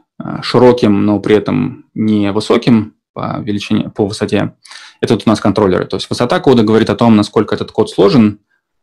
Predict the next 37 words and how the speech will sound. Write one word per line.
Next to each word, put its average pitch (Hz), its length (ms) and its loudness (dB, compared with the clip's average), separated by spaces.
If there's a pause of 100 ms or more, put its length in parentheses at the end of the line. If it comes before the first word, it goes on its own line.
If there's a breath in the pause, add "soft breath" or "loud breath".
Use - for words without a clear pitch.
(200)
а 107 420 0
ширина 131 380 2
кода 110 500 2
говорит 110 260 0
о - 20 -20
том, 120 160 2
насколько 104 360 -2
этот 101 200 -8
код 107 280 -4
имеет, 98 380 -6
м, - 240 -8
а, - 200 -8 (260)
сколько - 280 -2
много 107 340 4
зависимости 104 480 0
этот 127 120 -10
код - 240 -8
имеет. - 340 -8 (580 loud breath)
Вот. 101 320 2
А, 104 240 2
то - 220 -8
есть 107 80 -6
контроллеры 147 380 4
у 117 40 6
нас, 117 340 2
а, 104 640 -2 (400)
имеют 113 260 4
много 113 200 2
зависимости, 151 420 0
но 135 80 2
при 127 100 0
этом 113 140 0
сами 107 200 -4
по - 60 -14
себе 101 180 -8
они 101 120 -2
несложные. 95 540 -6